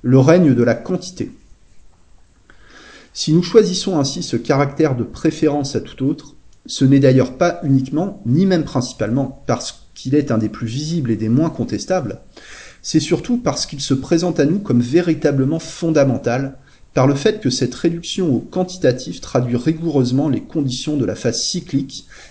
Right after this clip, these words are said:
à laquelle l'humanité en est arrivée dans les temps modernes et que la tendance dont il s'agit n'est autre, en définitive, que celle qui mène logiquement au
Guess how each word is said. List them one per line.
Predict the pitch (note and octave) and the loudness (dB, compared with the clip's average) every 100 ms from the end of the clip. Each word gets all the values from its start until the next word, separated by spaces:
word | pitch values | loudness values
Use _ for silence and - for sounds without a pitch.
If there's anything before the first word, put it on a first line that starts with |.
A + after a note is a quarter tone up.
| - - | -8 2
à | |
laquelle | D3 E3+ G#3 F3+ | 4 6 4 4
l'humanité | D#3 E3 D3+ C#3 F3+ | 2 2 2 4 4
en | C3 | 6
est | A#2 A2+ | 2 2
arrivée | D3 C3+ C#3 | 2 2 4
dans | C#3+ | 2
les | A2 | 2
temps | G#2 A2 | 0 0
modernes | A2+ C#3+ B2 C#3 D3 - - - | 4 6 6 4 -2 -10 -20 -4
et | C3 | -4
que | - | 2
la | C3+ A#2+ | 2 2
tendance | - E3 D3+ B2 | 2 2 2 0
dont | A#2 A#2 | -2 -4
il | F3+ | -6
s'agit | - C#3+ B2+ D#3 | 0 2 2 2
n'est | C3 - | 0 2
autre, | D3 D#3 - - | 2 2 -2 -6
en | A#2+ | -2
définitive, | A#2+ D#3 - D#3+ - B2+ C#3+ - - - - - - | 2 0 2 -2 -2 -6 -6 -8 -18 -20 -20 -20 -8
que | - D3 | 2 2
celle | E3 F#3 F#3 | 4 4 2
qui | - | 0
mène | D3+ C#3+ | 2 4
logiquement | D3+ D3 C#3 D#3+ E3 - | 4 4 0 -2 -2 0
au | B2 A#2+ | 0 0